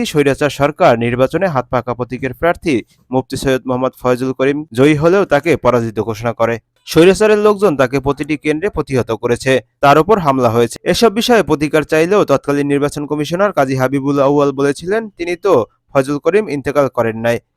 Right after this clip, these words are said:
এই ইন্তেকাল কমিশন হাতপাকা প্রতীকের প্রার্থীকে পরিকল্পিতভাবে পালিয়ে যাওয়া আওয়ামী লীগের হয়ে পরাজিত ঘোষণা করে।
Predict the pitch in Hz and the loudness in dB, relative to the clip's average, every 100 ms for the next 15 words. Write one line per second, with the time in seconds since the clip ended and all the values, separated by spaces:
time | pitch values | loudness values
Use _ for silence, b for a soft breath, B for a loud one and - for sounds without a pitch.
0 | _ _ _ - 156 160 160 185 185 165 | _ _ _ -2 0 0 -2 0 0 2
1 | 190 202 208 135 110 127 - 135 139 135 | -2 0 0 0 -2 -4 -2 -4 -2 -4
2 | 131 135 131 139 131 151 202 214 156 139 | -6 -6 -2 0 0 -2 -2 0 0 0
3 | 139 127 135 147 180 190 131 - 131 135 | -2 -4 -4 0 2 2 0 0 0 0
4 | 135 143 170 202 _ - 123 131 143 147 | 0 2 4 2 _ -4 -2 0 0 0
5 | 170 151 180 202 123 127 123 123 117 110 | 0 2 2 4 2 0 0 -4 -6 -4
6 | 117 113 120 123 | -4 -2 2 0